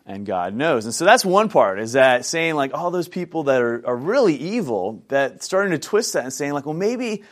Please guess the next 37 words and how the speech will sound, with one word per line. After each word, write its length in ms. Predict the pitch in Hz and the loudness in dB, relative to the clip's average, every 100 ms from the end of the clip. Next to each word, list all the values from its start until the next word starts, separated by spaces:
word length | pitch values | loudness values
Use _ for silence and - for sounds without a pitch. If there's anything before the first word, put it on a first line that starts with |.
| _ - | _ -10
they're 320 | 110 170 202 | 0 2 4
the 120 | 147 | 2
ones 240 | 110 104 | 0 -6
who 100 | 113 | -8
are 80 | 98 | -8
blessed. 540 | 90 90 76 - - 127 | -6 -8 -8 -12 -10 -4
They, 220 | 170 151 | -2 0
they 200 | 175 214 | 0 4
have, 400 | 202 185 160 - _ _ _ - | 6 6 4 -2 _ _ _ -2
they 140 | 190 | 4
have 180 | 196 175 | 4 4
it 100 | 135 | 4
better 300 | 143 135 113 | 6 6 4
off. 180 | 92 113 | 2 0
They 140 | 160 | 2
have 300 | 165 143 117 | 2 2 0
this." 300 | 104 82 - | -6 -6 -6
And 160 | 143 156 | -6 -4
we'll, 220 | 151 131 | -6 -6
he'll, 340 | 147 185 190 | -4 2 2
we'll 120 | 175 | 6
actually 300 | 190 196 147 | 6 4 0
get 200 | 117 160 - | 0 0 0
to 120 | 156 | -6
some 180 | 131 110 | -6 -8
specifics 720 | - 123 - 170 165 139 - | -8 -6 -2 -2 -4 -6 -6
about 200 | 110 95 | -6 -6
how 180 | 117 131 | -4 -2
that 160 | 113 | -2
plays 400 | - 120 107 98 | -2 -2 -2 2
out. 340 | 113 95 - 98 | 2 2 0 0
But 80 | |
that's 160 | 156 208 | 2 2
kind 180 | - 196 | 2 2
of 60 | |
the 60 | 151 | 2
first 400 | - 156 135 | 2 -2 -2